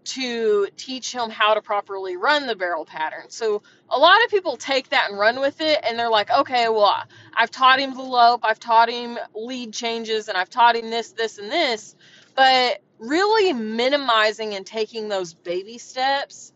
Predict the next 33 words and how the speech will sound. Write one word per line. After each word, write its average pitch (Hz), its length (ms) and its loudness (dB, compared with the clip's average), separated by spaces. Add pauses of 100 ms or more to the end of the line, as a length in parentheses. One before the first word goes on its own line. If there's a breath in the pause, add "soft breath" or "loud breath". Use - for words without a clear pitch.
(400 soft breath)
along 226 600 4
the 240 80 -2
way 190 420 -2
versus 233 420 -8
taking 226 520 -6
big 180 260 -8
giant 185 460 -8
steps 320 640 -2 (440 soft breath)
and 220 800 0
trying 220 400 -4
to 220 160 -6
teach 247 400 -14
and 208 100 -10
apply 190 400 0
these 247 220 -16
things, 269 360 -8
that 233 140 0
if 214 160 -6
you 294 160 -4
break 277 480 0
each 240 360 -14
exercise 226 800 0
down 196 560 -6 (360 soft breath)
into 233 320 -2
smaller 214 720 -2
steps, - 800 -2 (340 soft breath)
not 254 200 4
only 330 300 0
do 285 140 -6
they 233 200 0
learn 208 360 -2
more 208 220 -6
quicker, 277 580 -10